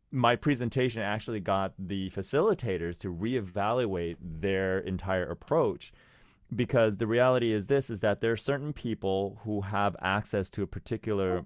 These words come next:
motivational driver that makes them really good at speaking one to many. They, because it actually energizes them to do that.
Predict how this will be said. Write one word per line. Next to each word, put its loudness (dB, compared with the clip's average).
motivational 6
driver 2
that -2
makes -2
them 2
really 8
good 4
at 4
speaking 0
one 4
to -2
many. -2
They, 2
because 0
it 2
actually 2
energizes 2
them 0
to -4
do 0
that. -10